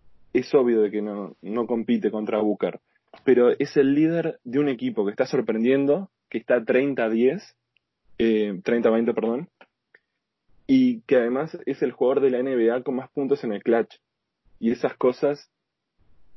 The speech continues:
teniendo en cuenta que Oklahoma ha dado vuelta muchísimos partidos y ha hecho remontadas históricas, ha hecho como cinco o seis remontadas de más de quince puntos o,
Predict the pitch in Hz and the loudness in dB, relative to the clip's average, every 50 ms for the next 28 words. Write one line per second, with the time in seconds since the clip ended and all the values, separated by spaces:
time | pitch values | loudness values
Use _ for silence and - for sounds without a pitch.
0 | - - - 131 120 127 143 151 139 123 127 147 143 131 117 - 127 110 120 113 | -18 -8 -2 0 2 2 2 2 2 2 2 2 2 2 0 -2 -2 -2 -2 -4
1 | 113 - 135 143 135 131 131 135 139 135 135 131 - - 117 113 135 135 135 123 | -4 -4 -6 -4 -2 -2 0 0 0 -2 -2 -4 -6 -4 0 2 4 4 2 0
2 | 151 127 120 113 110 - - 170 170 - 151 131 120 - - 113 107 107 - 131 | -4 -4 -4 -6 -6 -6 -6 -8 -6 -6 -8 -10 -8 -6 -4 -4 -4 -2 0 0
3 | 131 127 123 117 123 156 - _ _ _ _ _ _ _ _ _ _ - 117 117 | 2 2 2 0 -2 -6 -8 _ _ _ _ _ _ _ _ _ _ 0 2 4
4 | 120 120 120 - 131 120 113 117 110 107 110 110 135 139 - 131 110 - 135 123 | 4 2 2 0 -2 -2 -2 -2 -2 -2 0 0 0 0 -2 -6 -4 -2 0 0
5 | 127 113 - 113 - - 123 127 135 131 - 160 120 127 117 110 107 107 98 - | 0 0 -2 -4 -4 -2 -2 -2 -2 -2 -4 -6 -4 -4 -6 -6 -6 -8 -10 -14
6 | _ _ _ _ _ _ _ _ _ - - 151 156 160 147 143 123 - - 139 | _ _ _ _ _ _ _ _ _ -4 -2 0 0 2 0 0 -2 2 2 4
7 | 147 143 143 139 131 117 107 107 110 117 123 131 131 120 107 107 110 120 127 127 | 4 4 2 -2 -2 -4 -4 0 2 4 4 4 2 0 -2 -2 -4 -2 -2 -2
8 | - - 123 131 131 - 123 104 - 123 131 131 127 110 113 - - 92 87 78 | -2 0 -2 -2 -2 -2 -4 -2 0 2 2 2 2 0 0 -2 -2 -8 -10 -10
9 | - - | -14 -18